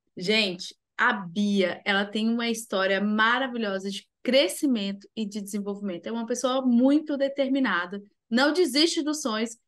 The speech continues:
e está sempre buscando o meio de realizá-los. Eu conheço a história dela, mas pra que vocês possam conhecer também, eu vou pedir pra Bia contar um pouco dessa sua trajetória profissional.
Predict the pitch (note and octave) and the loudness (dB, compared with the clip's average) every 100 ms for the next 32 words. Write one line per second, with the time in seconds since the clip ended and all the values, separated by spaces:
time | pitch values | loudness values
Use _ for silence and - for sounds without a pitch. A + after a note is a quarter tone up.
0 | _ A3 A3+ D4 C#4+ C#4+ C4+ C4+ B3+ A3+ | _ -10 -6 -2 -2 0 -2 -2 -4 0
1 | E4+ F#4 - D4+ D#4 D#4 A#3+ A#3+ C4 A#3+ | -2 0 0 2 2 2 4 2 0 0
2 | C4 B3 B3+ C#4+ A3+ F3 F3 - _ _ | -2 -2 -2 -2 0 0 -2 -12 _ _
3 | _ _ - D#4+ B4+ B4+ G#4+ G#4 G#4+ G#4 | _ _ 0 0 4 4 2 0 -4 0
4 | G4 G4 G4 G#3 F3+ F3 _ _ - G#3 | 0 0 0 0 0 -4 _ _ -4 -2
5 | G#3 A#3 A3+ G#3+ A3 A3 G#3+ _ A#3+ B3+ | -2 -6 -4 -6 -2 -2 -4 _ 0 0
6 | D4 D#4 D#4 B3+ B3 A#3 A3 G3 G#3+ B3+ | 0 -2 0 0 -2 -2 -2 0 -2 -4
7 | - _ A3 A3+ A3+ B3 A3 A3+ A3+ G3+ | -16 _ -2 0 0 -4 -6 -4 -4 -2
8 | G3+ G3+ G#3 F#3+ G#3 - F#3 F#3+ G3 G#3 | -2 -2 -6 -8 -6 -6 -6 -8 -10 -10
9 | G3+ F#3+ F#3+ F#3+ G3+ G3+ F#3 F#3 F#3 F#3 | -10 -12 -8 -4 -4 -4 -2 -2 -4 -10
10 | - F3 E3+ D#3 - | -8 -8 -6 -8 -10